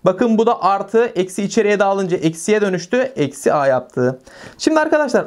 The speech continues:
A'lı B'li ifadeler var. O zaman onları kendi arasında işlemlerini yapayım. Bakın on A eksi A. Bak görüyorsunuz değil mi? Şurası ve şurası. On A'dan A çıkarsa ne kalacaktır? Tabii ki de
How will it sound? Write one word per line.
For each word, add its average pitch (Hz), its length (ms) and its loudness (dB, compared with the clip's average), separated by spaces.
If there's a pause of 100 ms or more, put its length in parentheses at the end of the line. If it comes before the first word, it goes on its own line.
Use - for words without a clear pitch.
(120)
A'lı 226 300 2
B'li 277 200 0
ifadeler 262 460 2
var. 214 220 0
O 233 100 0
zaman 247 260 0
onları 240 300 0
kendi 247 240 0
arasında 247 240 -2
işlemlerini 226 520 0
yapayım. 254 340 -2 (460)
Bakın 269 400 0
on 233 160 4
A 285 360 0 (200)
eksi 226 300 0
A. 170 260 0
Bak 143 160 -4
görüyorsunuz 185 400 0
değil 294 120 0
mi? 196 60 -2
Şurası 214 480 0
ve 240 300 2 (180)
şurası. 214 540 0 (340)
On 226 140 4
A'dan 254 400 0
A 269 240 0
çıkarsa 214 400 -2
ne 262 120 0
kalacaktır? 190 520 -2
Tabii 170 240 -2
ki 175 120 -2
de 254 320 2